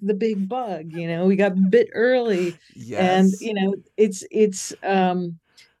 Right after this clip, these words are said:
Speaker 1: but, you know, things like this Stax set or, you know, the Yankee Hotel Foxtrot Wilco thing
Speaker 2: Right.
Speaker 1: that, um,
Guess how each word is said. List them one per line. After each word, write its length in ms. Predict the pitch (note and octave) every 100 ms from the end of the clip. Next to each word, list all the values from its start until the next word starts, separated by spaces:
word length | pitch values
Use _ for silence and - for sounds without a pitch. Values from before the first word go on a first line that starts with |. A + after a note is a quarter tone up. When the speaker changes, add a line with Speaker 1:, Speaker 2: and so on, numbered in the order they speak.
| _
Speaker 1:
but, 280 | G#3+ G3 F#3+
you 160 | A3 G#3
know, 160 | E3+
things 400 | E3+ B3 B3 A3
like 180 | A3+ G#3
this 260 | G#3+ F#3+ -
Stax 320 | G3+ F#3 F#3+
set 500 | - F#3 F3+ F3+ F3
or, 540 | - E3+ E3 E3 E3 -
you 120 | - E3+
know, 200 | D#3+ D#3
the 380 | D#3 D#3+ D#3 D3+
Yankee 320 | D#3+ D#3+ E3
Hotel 380 | D#3 D#3 - D#3
Foxtrot 560 | - D3+ D3+ - D3+
Wilco 440 | D3 D#3+ D#3+ E3 D3+
thing 380 | - D#3 D#3 D3+
Speaker 2:
Right. 120 | G2+
Speaker 1:
that, 280 | D3+ C#3+ - _
um, 460 | D#3 D3 D3 D3+